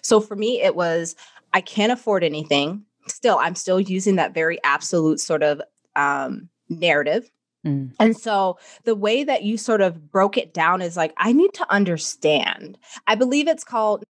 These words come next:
Speaker 1: Berna's wallet. <laughs> What is it called?
Speaker 2: Oh,
Speaker 1: You
Speaker 2: Felicia's wallet?
Speaker 1: Felicia's wallet.
Speaker 2: The
Speaker 1: Yes.
Speaker 2: way, yes.
Speaker 1: Yes.
Speaker 2: Felicia's wallet is my, my very first budgeting system that I introduced to the
Speaker 1: Yes.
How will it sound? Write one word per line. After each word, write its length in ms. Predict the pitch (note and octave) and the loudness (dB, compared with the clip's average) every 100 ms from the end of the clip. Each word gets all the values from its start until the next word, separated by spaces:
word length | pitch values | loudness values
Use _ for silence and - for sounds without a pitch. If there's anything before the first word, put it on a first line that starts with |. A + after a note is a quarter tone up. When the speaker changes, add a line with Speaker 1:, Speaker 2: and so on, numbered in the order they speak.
| _ | _
Speaker 1:
Berna's 320 | C#4 G4+ G#4 | 2 2 -2
wallet. 260 | D#4 C#4+ E4+ C5+ | -4 -2 -2 -2
<laughs> 140 | - | -2
What 160 | G#4+ A4+ | 0 0
is 160 | - | 0
it 100 | D#5 | -2
called? 540 | - F4 C4+ A#3 C4 - A#4+ A#4+ | -2 -2 0 0 -4 -2 -4 0
Speaker 2:
Oh, 280 | G#3 G#3+ F#3+ | 2 4 2
Speaker 1:
You 140 | - | 0
Speaker 2:
Felicia's 420 | A3 F#3+ G3+ B3+ A3 | 0 0 2 0 0
wallet? 520 | C4 C#4 D4 D#4 - | 0 2 2 0 0
Speaker 1:
Felicia's 560 | G4+ A4 D5+ - G#4+ E4 | 2 4 2 0 -4 -2
wallet. 260 | D4 B3 | 0 2
Speaker 2:
The 140 | G3 F3 | 2 2
Speaker 1:
Yes. 220 | E3+ C4+ | 2 2
Speaker 2:
way, 320 | F#3+ F#3+ E3 D3+ | 2 2 -2 -4
yes. 340 | D#3+ E3 C#3 | 0 2 4
Speaker 1:
Yes. 260 | F#4+ G#4+ D#4+ | 2 2 4
Speaker 2:
Felicia's 360 | A#3 A#3 A#3+ | 2 2 0
wallet 260 | G3+ G3 F#3+ | 2 2 2
is 220 | D#3+ D#3+ | -2 0
my, 360 | E3 D3 C#3+ C#3+ - - - | 2 4 2 0 -6 -20 -4
my 160 | D#3+ D#3 | 0 2
very 360 | C#3+ E3+ F#3+ G#3 | 2 2 2 0
first 380 | - F3 E3 - | 0 0 0 0
budgeting 400 | D#3+ D#3+ D3+ C3+ | 2 2 2 2
system 380 | - C3+ - C#3 | 0 -4 0 2
that 120 | C3+ | 2
I 60 | C3+ | 2
introduced 480 | C#3+ D3+ C#3 C3+ - | 0 0 0 0 0
to 80 | C#3+ | 0
the 120 | C#3+ | 4
Speaker 1:
Yes. 160 | C4 | 4